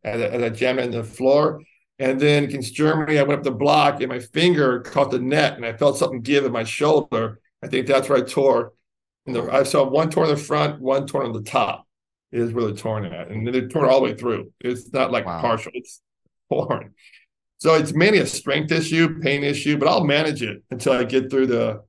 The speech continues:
Speaker 1: Edmonton games, qualifier for Paris. It'll probably be, you know, us, Canada, Brazil, and whoever else shows up. I don't know, Co-, Costa Rica, Venezuela.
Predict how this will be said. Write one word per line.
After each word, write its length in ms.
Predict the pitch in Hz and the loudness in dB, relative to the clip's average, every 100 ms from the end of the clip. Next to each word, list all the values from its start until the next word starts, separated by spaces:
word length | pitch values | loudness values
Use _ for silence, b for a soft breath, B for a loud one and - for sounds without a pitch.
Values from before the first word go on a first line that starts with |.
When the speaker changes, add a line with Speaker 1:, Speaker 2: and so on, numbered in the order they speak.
| - | 0
Speaker 1:
Edmonton 720 | 135 131 123 120 107 104 107 - - 123 | 0 0 -4 -6 -6 -8 -12 -18 -16 -6
games, 580 | 123 123 117 110 - _ _ _ _ _ | -4 -4 -4 -8 -12 _ _ _ _ _
qualifier 540 | 143 147 143 135 120 120 | 4 4 4 2 2 0
for 160 | 107 | -6
Paris. 360 | 120 123 123 127 | -4 -2 -2 -2
It'll 160 | 131 110 | -4 0
probably 320 | 135 135 120 | 2 2 2
be, 100 | 127 | -2
you 160 | 120 110 | -4 -4
know, 80 | 110 | -2
us, 260 | 131 131 - | -2 -2 -4
Canada, 480 | 123 120 120 117 | -6 -6 -4 -4
Brazil, 500 | 110 110 117 113 110 | -4 -4 -2 0 -2
and 140 | 110 110 | -2 -2
whoever 240 | 113 113 | -4 -2
else 180 | 110 107 | -4 -6
shows 340 | - 117 101 | -6 -6 -4
up. 260 | 110 101 - - | -4 -4 -6 -12
I 60 | 107 | -10
don't 140 | 104 | -8
know, 100 | 104 | -10
Co-, 180 | - - | -10 -10
Costa 300 | 120 113 104 | -10 -10 -10
Rica, 500 | 107 110 107 104 98 | -8 -6 -4 -4 -6
Venezuela. 640 | 104 104 101 110 107 113 | -8 -10 -6 -4 -2 -4